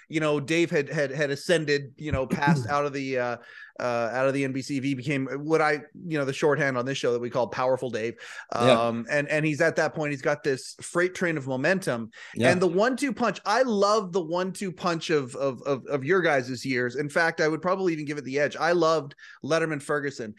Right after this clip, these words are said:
Speaker 1: but back
Speaker 2: Yeah.
Speaker 1: then, Letterman O'Brien was my, uh, you know,
Speaker 2: <clears throat>
Speaker 1: years worth of every, like, ritual almost
Speaker 2: Yeah.
Speaker 1: every single night watching those, those
Speaker 2: Yeah.
Speaker 1: guys. Um, when
Speaker 2: Yeah,
Speaker 1: you
Speaker 2: when I was
Speaker 1: went
Speaker 2: at Conan, seeing, just,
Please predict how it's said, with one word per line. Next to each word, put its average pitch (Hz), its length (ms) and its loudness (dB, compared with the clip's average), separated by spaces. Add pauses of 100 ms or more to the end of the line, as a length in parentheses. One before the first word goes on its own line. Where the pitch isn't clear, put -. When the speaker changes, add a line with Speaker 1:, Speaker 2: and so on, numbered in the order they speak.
(240)
Speaker 1:
but 139 160 0
back 180 240 2
Speaker 2:
Yeah. 127 160 8
Speaker 1:
then, 135 300 0 (300)
Letterman 208 380 2
O'Brien 156 800 0
was 135 340 0
my, 143 600 0 (340)
uh, - 400 -10
you 139 80 -12
know, 131 380 -10
Speaker 2:
<clears throat> - 100 2
Speaker 1:
years 147 480 4
worth 127 380 -2
of 117 200 -6 (140)
every, 165 380 0
like, 147 320 -2
ritual 139 500 0
almost 123 340 0
Speaker 2:
Yeah. 127 140 8
Speaker 1:
every 143 220 -2
single 131 300 -8
night 131 220 0
watching 135 380 -2
those, 117 300 -6 (420)
those 135 300 2
Speaker 2:
Yeah. 117 60 8
Speaker 1:
guys. 120 500 6
Um, 147 360 0 (380)
when 165 140 6
Speaker 2:
Yeah, 151 60 10
Speaker 1:
you - 20 10
Speaker 2:
when 143 80 10
I 165 60 12
was 185 100 8
Speaker 1:
went 180 100 4
Speaker 2:
at - 40 -6
Conan, 185 280 10
seeing, 139 400 10
just, 139 260 4